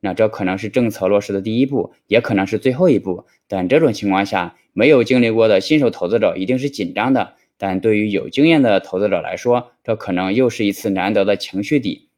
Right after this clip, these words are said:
那如何对应这种恐慌情绪呢？那不同的人就会有不同的操作。那当然，很多经历过风风雨雨的老韭菜，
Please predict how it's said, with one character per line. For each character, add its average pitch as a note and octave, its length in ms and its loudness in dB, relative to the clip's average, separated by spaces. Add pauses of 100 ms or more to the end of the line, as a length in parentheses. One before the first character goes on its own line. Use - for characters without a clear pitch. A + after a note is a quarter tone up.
那 G2 60 -2
如 G#2+ 220 0
何 C3+ 180 4
对 C3+ 160 4
应 B2+ 180 2
这 B2+ 140 4
种 A2+ 140 -2
恐 F#2 180 -6
慌 A2+ 160 -4
情 F#2+ 180 -6
绪 C3+ 140 0
呢？ A#2 200 0 (200)
那 - 60 -16
不 G2+ 120 -6
同 F2 160 -6
的 F#2 100 -4
人 F2+ 180 -10
就 G#2 120 -14
会 G2+ 140 -4
有 F2 100 -2
不 A2+ 140 -10
同 E2+ 160 -12
的 G#2 80 0
操 G#2+ 240 0
作。 - 280 -2 (180)
那 F2+ 80 -6
当 G2+ 180 0
然， F2 240 -2 (220)
很 F#2+ 180 -2
多 B2 180 6
经 C#3 200 4
历 B2+ 80 4
过 A#2+ 180 4
风 C#3 200 -2
风 D3 220 2
雨 G#2+ 60 -2
雨 B2+ 140 2
的 A#2+ 100 4
老 G#2 160 0
韭 A2 180 -2
菜， F2+ 320 -6